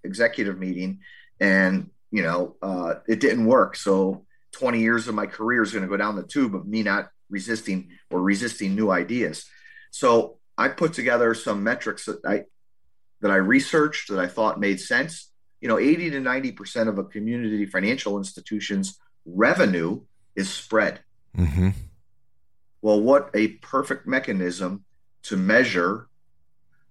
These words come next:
Speaker 1: how your marketing efforts and how your financial institution is perceived by your constituencies.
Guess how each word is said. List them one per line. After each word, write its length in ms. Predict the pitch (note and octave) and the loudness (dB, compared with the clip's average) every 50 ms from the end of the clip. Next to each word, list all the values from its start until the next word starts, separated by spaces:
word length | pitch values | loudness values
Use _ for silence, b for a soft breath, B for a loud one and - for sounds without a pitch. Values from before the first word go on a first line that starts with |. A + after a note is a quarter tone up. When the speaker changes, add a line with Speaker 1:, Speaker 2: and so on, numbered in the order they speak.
| _ _ _ _ _ | _ _ _ _ _
Speaker 1:
how 500 | - - - - C3+ A#2 A#2 A#2 A#2+ B2 | -10 -8 -4 0 2 4 4 4 4 4
your 200 | C3 B2+ A#2+ A2 | 2 2 2 0
marketing 520 | G#2+ G#2 A2 A#2 A#2 - A2+ G2 F#2+ F#2+ | 2 2 0 0 -2 -2 -6 -4 -4 -4
efforts 380 | F2+ F2+ - - G2+ G2 G2 - | -4 -6 -6 -8 -8 -8 -8 -8
and 80 | F#2+ G2+ | -8 -8
how 240 | - G#2+ G#2+ A2 | -2 0 2 2
your 320 | A#2 A#2 A2+ A2 G#2 G#2 G#2 | 4 4 4 4 4 2 0
financial 460 | - G#2+ G2+ G2+ G#2 - - G2 F#2+ | -4 -4 -4 -4 -4 -4 -4 -4 -4
institution 580 | F#2 F#2 - - F2+ - G2 F#2+ F#2+ - F#2+ F#2+ | -4 -6 -8 -14 -10 -6 -6 -4 -4 -4 -4 -6
is 120 | F#2 - | -6 -6
perceived 560 | - - E2+ - - - A2+ G#2+ G2 F2 - | -8 -10 -10 -8 -4 -2 0 0 0 0 -4
by 140 | - F2 F2 | -4 -4 -2
your 120 | F2+ F2+ | -2 -2
constituencies. 1040 | F2+ - F#2+ F#2 - - - A#2 - - G#2 F#2 E2 - - E2 E2 E2+ - - | -4 -8 -12 -12 -10 -8 -8 -8 -6 -6 -6 -6 -6 -6 -8 -8 -8 -8 -10 -14